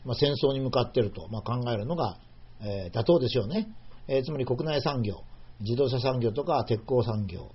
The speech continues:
家電製品、電子産業というのは全部失いました。えー、それから、あー、その次にはですね、ソフト、つまり情報網ですね、インターネット、えー、まあ、そういったものを中心とした情報産業、まあ、これも衰退しました。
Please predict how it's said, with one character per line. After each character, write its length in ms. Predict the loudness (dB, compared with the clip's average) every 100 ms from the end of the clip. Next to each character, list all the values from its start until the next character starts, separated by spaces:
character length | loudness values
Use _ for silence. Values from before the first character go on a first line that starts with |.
| -20 -20 -20 -20 -4
家 120 | 2
電 180 | 4 6
製 180 | 6 6
品、 260 | 4 -4 -4 0
電 200 | 2 2
子 80 |
産 180 | -2 0
業 120 | 0
と 60 | 0
い 20 |
う 20 | -2
の 40 |
は 60 | 0
全 160 | 2
部 80 | 2
失 200 | 0 -4
い 60 | -6
ま 80 |
し 80 | -12
た。 100 | -12 -12 -8 -6 -4 -6 -2
え 160 | 2 2
ー、 40 |
そ 80 | 2
れ 80 | 0
か 120 | 2
ら、 680 | 4 2 2 0 0 -2 -4
あ 20 |
ー、 260 | -8 -16 -2
そ 80 | -2
の 80 |
次 200 | 0 0
に 100 | 2
は 80 | 2
で 80 | 0
す 100 | -4
ね、 60 | 2
ソ 160 | 4
フ 100 | 2
ト、 240 | -4 -6 -6 -16 -10
つ 40 | -2
ま 80 |
り 80 | 0
情 140 | 4 6
報 240 | 8 6
網 180 | 6 -2
で 80 | -6
す 120 | -2
ね、 240 | -2 -2 -8 -18 -10 -6
イ 100 | 2
ン 40 |
タ 100 | 4
ー 60 | 4
ネ 100 | 0
ッ 60 |
ト、 300 | 0 -4 -6 -14 -18 -18 -16 -6
え 40 |
ー、 100 | -2
ま 80 | 0
あ、 40 | 4
そ 100 | 2
う 40 |
い 40 |
っ 20 | 4
た 100 | 2
も 120 | 4
の 60 |
を 60 | 4
中 160 | 4 2
心 200 | 2 0
と 100 | -2
し 120 | 2
た 220 | 4 4
情 180 | 6 6
報 120 | 6
産 220 | 4 0
業、 240 | -2 -8 -12 -16 -16 -14 -2
ま 60 |
あ、 20 | 8
こ 80 |
れ 60 | 10
も 100 | 8
衰 180 | 4 2
退 120 | 0
し 100 | 0
ま 80 | -10
し 80 |
た。 100 | -12